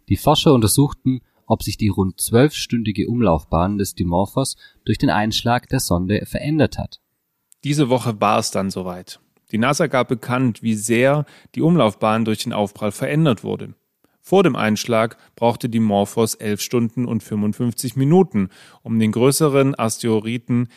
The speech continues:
Speaker 2: Didymos einmal zu umrunden.
Speaker 1: Nach dem Einschlag hat sich diese Zeit auf elf Stunden und dreiundzwanzig Minuten verkürzt. dart hat die Umlaufbahn also um zweiunddreißig Minuten verkürzt. Ein großer Erfolg für das Team.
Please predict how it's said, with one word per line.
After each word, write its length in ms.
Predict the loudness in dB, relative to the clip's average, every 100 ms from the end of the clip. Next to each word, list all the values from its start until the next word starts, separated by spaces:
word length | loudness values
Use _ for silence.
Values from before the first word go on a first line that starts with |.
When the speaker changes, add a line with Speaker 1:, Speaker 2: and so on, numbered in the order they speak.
| -20 _ -2
Speaker 2:
Didymos 600 | 0 4 4 4 2 -2 -8
einmal 360 | -4 0 0
zu 160 | -2 -4
umrunden. 520 | -4 -2 -2 -6 -10 _ _ _ _ _ _ _ _
Speaker 1:
Nach 240 | 6 6 6
dem 160 | 6
Einschlag 540 | 6 4 4 2 0 -6 _ _
hat 180 | -12 -8
sich 140 | -8
diese 260 | -6 -4 -6
Zeit 300 | -4 -4 -4
auf 100 | -8
elf 220 | -6 -6
Stunden 520 | -4 -4 -4 -4 -8 -8 _ -10
und 180 | -6
dreiundzwanzig 800 | -2 0 0 -2 -2 -2 -2 -4
Minuten 420 | -2 -2 -2 -6 -10
verkürzt. 580 | -10 -10 -12 -12 -20 _ _ _ _
dart 360 | -4 -2 -2 -6 _ _
hat 140 | -6 -2
die 80 | 0
Umlaufbahn 600 | 0 0 -2 -4 -6 -4
also 260 | -6 -6
um 140 | -6 -6
zweiunddreißig 880 | -6 -2 -2 -4 -4 -4 -2 -4 -4
Minuten 440 | -2 -2 -4 -8
verkürzt. 560 | -6 -2 -2 -2 -8 -20 _ _
Ein 140 | -6
großer 420 | -4 2 2 2 -2
Erfolg 380 | -2 -4 -4
für 100 | -4
das 160 | -8 -8
Team. 240 | -12 -12